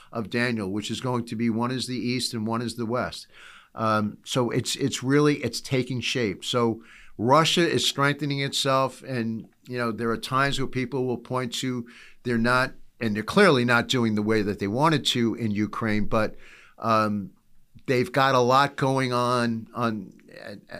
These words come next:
a-, as things develop. So, um, you know, as this is all playing out, there's still an, an incredible amount of nuclear development, uh, that, that's going on. Russia will employ one or more of these weapons in the Ukraine.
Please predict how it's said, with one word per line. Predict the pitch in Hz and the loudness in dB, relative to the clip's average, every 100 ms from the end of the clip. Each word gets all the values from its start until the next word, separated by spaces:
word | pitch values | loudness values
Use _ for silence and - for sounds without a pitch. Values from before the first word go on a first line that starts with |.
| - | -8
a-, | 117 117 120 | -6 -4 -4
as | 117 - | -2 -2
things | 123 113 | -2 -4
develop. | - 90 107 101 87 | -6 -2 0 0 -2
So, | - 107 101 98 95 - - - _ | -2 0 0 -2 -6 -16 -20 -20 _
um, | - 107 104 101 98 90 - _ _ _ _ _ _ _ _ - | -6 0 0 0 -4 -6 -12 _ _ _ _ _ _ _ _ -6
you | 117 | -2
know, | 110 110 | -2 0
as | 135 135 135 | 0 0 0
this | 135 | -2
is | 123 127 | -2 -4
all | 127 135 | 0 -2
playing | 127 - 123 123 117 | -2 -2 0 0 0
out, | 117 113 | 2 0
there's | 113 104 | -2 -4
still | - - 131 131 113 - - - _ - | -4 -2 0 0 -2 -12 -20 -20 _ -12
an, | 131 120 - - | -4 -4 -4 -6
an | 117 | -4
incredible | 104 - - 139 135 131 | -4 -2 2 2 2 0
amount | 123 113 113 113 107 - | 0 2 0 0 -4 -4
of | 107 101 | -2 -2
nuclear | 101 113 127 127 123 110 | -2 -2 -2 -2 0 0
development, | 101 92 107 107 - 104 101 90 - | -2 0 2 2 0 -4 -6 -8 -10
uh, | 95 92 92 82 92 | -4 -2 -2 -6 -4
that, | 101 95 | -4 -2
that's | 101 90 - | -4 -4 -4
going | 101 95 95 | -2 -2 -2
on. | 95 71 - _ _ _ - - - - | -4 -6 -16 _ _ _ -20 -20 -18 -6
Russia | 101 139 - 160 | 4 4 4 4
will | 127 160 | 6 6
employ | 180 156 151 139 | 4 2 4 4
one | 131 131 | 4 2
or | 143 | 2
more | 135 127 | 2 2
of | 120 | 2
these | 120 110 | 0 0
weapons | 110 110 117 - | 2 0 0 -4
in | 117 | 0
the | 110 | 2
Ukraine. | 113 110 143 143 80 | 2 2 0 0 0